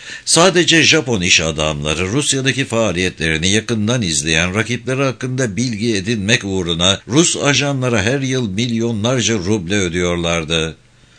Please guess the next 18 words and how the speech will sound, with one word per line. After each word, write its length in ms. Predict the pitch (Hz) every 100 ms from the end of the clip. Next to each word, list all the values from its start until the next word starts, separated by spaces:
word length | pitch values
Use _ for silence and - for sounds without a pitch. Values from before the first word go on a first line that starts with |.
| - - -
Hatta 400 | - 170 - 180
İçişleri 640 | 202 160 - - 82 82 78
Bakanı 480 | 80 85 80 98 110
Nikolay 640 | 127 147 139 135 135 92
Dogin'in 600 | 147 120 78 82 98 98
başkan 360 | 117 - 147
olması 460 | 120 101 90 90 123
için 320 | 95 - 101 -
elli 340 | 127 135 156
milyon 440 | 147 131 135 131
rubleden 540 | 104 120 113 107 117 87
daha 220 | 110 135
fazla 420 | 107 113 104 110
para 240 | 95 104 113
harcadıkları 800 | 104 98 101 101 101 104 110 107
bile 240 | 101 101
ileri 360 | 76 90 92 101
sürülüyordu. 960 | - 87 82 80 80 80 71 78 73